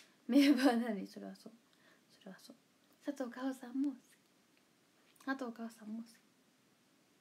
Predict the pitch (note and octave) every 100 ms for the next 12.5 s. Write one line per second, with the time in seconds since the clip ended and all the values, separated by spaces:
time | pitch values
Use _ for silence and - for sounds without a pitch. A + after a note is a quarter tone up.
0 | _ _ _ _ - - - - - -
1 | - _ _ _ - - D#4+ F4 - -
2 | - _ _ - - G#3+ A#3+ F4+ C#4 A3
3 | G#3 G#3 - _ _ _ _ - B3 F#4
4 | - A3 G#3 - A3 C4+ C4+ G#3+ G3+ G3
5 | G3 B3+ - - _ _ _ _ _ _
6 | _ _ _ _ _ _ _ - - -
7 | _ - - - - _ _ _ _ _
8 | _ _ _ _ _ _ _ _ - -
9 | - - _ - G3+ - E4+ C4+ A#3+ G3+
10 | G3+ G3+ A3 A#3 A#3 B3 B3+ G#3+ F#3 F#3
11 | F#3+ - - - _ - - G#3+ G3+ G3+
12 | G3+ G3+ G#3+ -